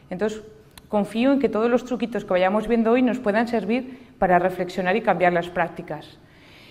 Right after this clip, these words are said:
Y sobre todo, el tema de la autorregulación también ha salido hoy,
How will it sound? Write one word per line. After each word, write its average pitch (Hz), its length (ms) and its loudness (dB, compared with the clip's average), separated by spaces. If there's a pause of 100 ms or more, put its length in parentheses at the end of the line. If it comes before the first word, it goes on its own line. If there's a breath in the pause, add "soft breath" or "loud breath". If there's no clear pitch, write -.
(140 loud breath)
Y 285 80 -2
sobre 254 260 2
todo, 294 320 2
el 208 100 0
tema 240 240 4
de 233 80 6
la 202 120 6
autorregulación 180 880 0
también 214 240 0
ha 247 40 0
salido 175 380 -2
hoy, 151 260 -6